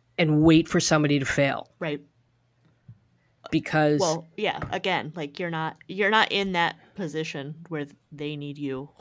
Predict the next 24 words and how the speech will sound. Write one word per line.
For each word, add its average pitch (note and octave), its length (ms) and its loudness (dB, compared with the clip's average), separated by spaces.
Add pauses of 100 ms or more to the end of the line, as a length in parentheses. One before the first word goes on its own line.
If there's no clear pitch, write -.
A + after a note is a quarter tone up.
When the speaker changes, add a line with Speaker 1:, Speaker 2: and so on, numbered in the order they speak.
(100)
Speaker 2:
<laughs> - 240 -20
more E3 160 -4
than E3+ 180 -2
you D#3+ 140 -2
need E3 240 -4
them. D#3 400 -4 (560)
Speaker 1:
Right. D#3+ 320 0 (580)
Right. F3 340 2 (220)
There's G3+ 240 6
nothing, A3+ 560 6 (480)
don't A#3+ 420 6 (200)
use A3+ 840 4
these, F#3 580 0 (1080)
these E3 340 -2
tiny G3 460 2
gestures. E3 800 0 (580)
Do G3+ 200 6
not A3 240 6
use F#3+ 280 4
them E3 260 4
as D#3+ 200 2
litmus D#3 440 4
tests. - 540 -8 (100)
Speaker 2:
Right. C3 240 -14